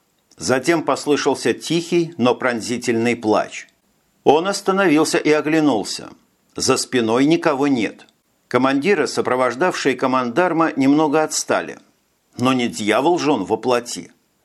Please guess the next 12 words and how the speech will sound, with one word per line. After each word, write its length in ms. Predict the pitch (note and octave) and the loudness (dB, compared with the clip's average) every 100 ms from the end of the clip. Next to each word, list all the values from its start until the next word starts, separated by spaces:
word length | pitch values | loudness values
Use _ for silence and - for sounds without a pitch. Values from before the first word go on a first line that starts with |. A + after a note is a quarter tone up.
| _ | _
И 120 | E2+ | -6
что 320 | E2+ - B2+ | -4 0 2
это 200 | D3 D3+ | 2 2
на 80 | D3+ | 0
неё 280 | E3 E3+ E3+ | 0 2 2
нашло? 540 | D#3+ E3+ - G#2+ - - _ _ _ _ _ - | 0 -2 -4 -4 -4 -10 _ _ _ _ _ 0
Малолетняя 1000 | A2+ B2 A2+ F2+ F#2+ F#3+ G#3 - F3 D#3+ | 2 4 2 0 0 0 0 -2 0 0
психованная 920 | - - C#3 - F3 C#3 C3 C3 A#2+ | 0 -2 0 2 4 4 4 2 0
дура 360 | G#2 F#3 C3 F2 | 2 2 2 0
перед 380 | C3 A#2+ A#2 | -2 -2 -2
первыми 420 | - B2 G#2 A2 A2+ | 0 0 0 0 2
родами. 560 | B2 G2 F2+ D#2 A#1+ | 2 0 -2 -8 -10